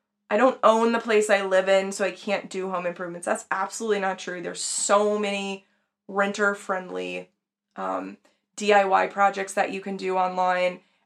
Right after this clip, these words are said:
And when you look at those projects, you can think, "Okay, I'm gonna do something that's gonna increase the value of this home because it's gonna be a place I wanna spend more time." You can also work with your landlord to talk about, um,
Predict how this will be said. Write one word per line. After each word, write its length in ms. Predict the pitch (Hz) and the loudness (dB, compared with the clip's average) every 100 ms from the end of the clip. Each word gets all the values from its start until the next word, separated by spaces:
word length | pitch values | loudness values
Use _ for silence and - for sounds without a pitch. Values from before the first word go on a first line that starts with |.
| - | -2
And 180 | 202 196 | 0 0
when 120 | 196 | -2
you 100 | 190 | -4
look 280 | 190 226 226 | -2 -2 -2
at 100 | 214 | -4
those 200 | 185 180 | -6 -6
projects, 560 | - 202 202 185 - | 0 2 2 -4 -6
you 120 | 185 185 | -12 -10
can 160 | 185 | -10
think, 320 | 180 196 175 - | -8 -8 -6 -8
"Okay, 360 | 175 170 147 _ _ _ _ _ _ - | -6 -6 -6 _ _ _ _ _ _ 2
I'm 160 | 190 214 | 4 4
gonna 160 | 226 | 0
do 160 | 208 202 | -2 -4
something 280 | 202 190 185 | -4 -4 -4
that's 180 | 180 | -4
gonna 140 | - - | -6 -8
increase 420 | 196 190 190 190 | -8 -8 -8 -8
the 60 | 190 | -6
value 340 | 180 175 175 | -2 -2 -4
of 80 | 170 | -6
this 200 | 175 - | -8 -8
home 360 | 196 185 185 185 | -2 0 0 -4
because 240 | 185 190 | -8 -10
it's 160 | 170 - | -8 -8
gonna 160 | 185 | -8
be 140 | 180 175 | -8 -10
a 40 | |
place 280 | 175 175 175 | -6 -6 -4
I 140 | 190 190 | -2 0
wanna 200 | 202 202 | -2 -4
spend 180 | 202 | -4
more 120 | 196 196 | -4 -2
time." 280 | 214 196 208 _ _ | 0 0 -2 _ _
You 80 | 233 | -6
can 100 | - | 0
also 320 | - 262 294 | 2 2 2
work 280 | 233 208 208 | 2 2 0
with 240 | 196 190 _ _ _ - | -4 -6 _ _ _ -4
your 160 | 190 | 0
landlord 680 | 190 214 285 240 196 185 185 | 2 4 4 4 4 4 0
to 100 | 208 | -6
talk 280 | - 196 214 | 2 2 2
about, 460 | 208 185 185 - | 2 4 4 2
um, 320 | 180 180 180 | -2 -2 -6